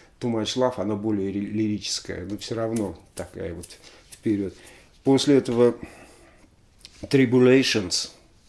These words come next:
Это уже какой-то чистый панк-рок вдруг гитарный начинается. При этом все остается в структуре заданной первой песней. Daft Punk is playing in my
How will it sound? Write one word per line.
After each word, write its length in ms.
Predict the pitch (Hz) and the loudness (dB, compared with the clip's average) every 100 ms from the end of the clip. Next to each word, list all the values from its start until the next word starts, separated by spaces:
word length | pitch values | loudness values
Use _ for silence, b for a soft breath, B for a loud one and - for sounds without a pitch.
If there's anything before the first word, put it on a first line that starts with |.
| _ | _
Это 220 | - 113 123 | -8 -6 -4
уже 140 | 117 | -4
какой-то 340 | 120 117 113 | -4 -4 -4
чистый 320 | 110 131 120 123 | -4 -6 -4 -6
панк-рок 640 | - 113 110 120 110 - - | -6 -8 -6 -4 -4 -6 -14
вдруг 220 | 107 104 | -10 -8
гитарный 560 | 95 107 101 113 101 90 | -8 -10 -6 -4 -4 -10
начинается. 520 | 87 - 101 90 - | -10 -8 -6 -8 -8
При 140 | 120 | -2
этом 160 | 123 120 | -2 -2
все 220 | 110 131 | -2 -2
остается 380 | - - 110 110 | -2 -2 -4 -4
в 60 | - | -10
структуре 640 | - 110 - 127 123 110 - B B B | -8 -8 -6 -2 -2 -2 -6 B B B
заданной 560 | - 104 117 107 113 104 | -6 -2 0 0 0 -2
первой 360 | 104 110 104 | -2 -2 0
песней. 540 | 104 110 101 - 85 85 B B B B B B B - | -2 -4 -4 -6 -10 -12 B B B B B B B -12
Daft 300 | 113 101 - | -6 -6 0
Punk 220 | 120 101 | -2 -2
is 120 | 95 | -6
playing 300 | - 110 104 | -2 0 0
in 100 | 101 | -2
my 180 | 101 101 | -4 -4